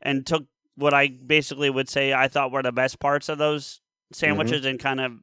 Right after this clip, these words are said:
Speaker 1: blended them into my own
Speaker 2: Sure.
Speaker 1: creation. And I, I dig that sandwich. I eat that one.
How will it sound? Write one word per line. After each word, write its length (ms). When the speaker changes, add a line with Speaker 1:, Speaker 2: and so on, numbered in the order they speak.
Speaker 1:
blended 420
them 180
into 200
my 240
own 340
Speaker 2:
Sure. 100
Speaker 1:
creation. 280
And 440
I, 320
I 160
dig 240
that 220
sandwich. 400
I 140
eat 240
that 180
one. 160